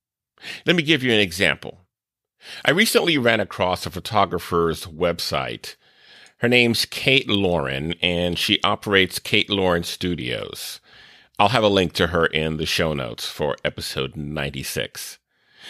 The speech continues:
Anyway, when you come to the first page of her website, you see some hands of, I'm guessing, a father hold, cradling the head of a, a small baby.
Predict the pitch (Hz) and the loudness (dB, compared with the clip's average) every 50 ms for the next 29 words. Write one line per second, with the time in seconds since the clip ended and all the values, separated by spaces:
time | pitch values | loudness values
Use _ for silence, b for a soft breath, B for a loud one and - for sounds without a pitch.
0 | B B B B - 220 233 160 117 104 95 87 B B B B B B B B | B B B B 2 4 4 6 6 6 4 2 B B B B B B B B
1 | B B B _ - 156 175 175 156 147 - - 233 254 254 - 214 190 175 170 | B B B _ 0 2 4 4 4 2 4 4 4 4 4 2 2 4 6 6
2 | 165 165 160 156 151 135 139 139 127 127 123 - - - 165 175 170 - - - | 6 6 6 4 4 6 6 8 8 6 6 2 -4 -4 -2 -2 -2 -4 -8 -4
3 | - 143 120 113 113 104 107 95 - 104 92 92 90 87 82 78 - - 76 69 | 0 2 2 4 4 2 -2 -2 0 -2 0 0 2 0 0 -2 -4 -4 -2 -2
4 | 76 76 - 90 98 98 - - - 117 113 110 107 107 107 104 101 98 98 b | -2 -4 -4 -4 -4 -4 -4 -4 -6 -4 -2 0 0 2 2 2 2 2 0 b
5 | b b b b b b b b b b b b - - - 123 117 110 107 107 | b b b b b b b b b b b b -10 0 4 4 4 4 4 0
6 | 104 98 - - 143 135 127 123 107 95 90 87 95 104 101 98 104 101 95 95 | 0 -2 -4 0 2 4 6 6 6 4 4 2 0 -2 -2 2 2 4 4 4
7 | 90 98 95 87 - - 117 110 - - 113 95 87 87 - - 101 98 95 95 | 2 0 -2 -2 -2 -2 -2 0 0 0 -2 -2 -2 -4 -2 0 2 2 4 4
8 | 90 87 87 90 92 117 120 113 113 110 107 101 - - - - 143 135 139 135 | 2 0 -4 -6 -4 -2 -2 -2 -2 -2 -6 -8 -10 -14 -4 0 2 2 2 2
9 | 123 127 127 127 120 120 120 101 104 101 104 107 113 110 104 104 104 101 98 - | 0 2 4 4 4 4 2 2 2 2 2 2 4 4 4 4 4 2 -4 -4
10 | - - 95 95 92 92 90 87 85 - - 82 87 90 85 82 85 b b b | 0 4 4 4 4 4 0 -2 -8 -8 -2 0 2 2 2 0 0 b b b
11 | b b b b b b b b b b _ - 113 - - 117 107 98 92 90 | b b b b b b b b b b _ -4 -4 -2 0 0 2 2 2 2
12 | 87 85 90 87 85 76 67 71 62 52 - - | 2 2 2 2 2 0 -4 -8 -10 -12 -14 -18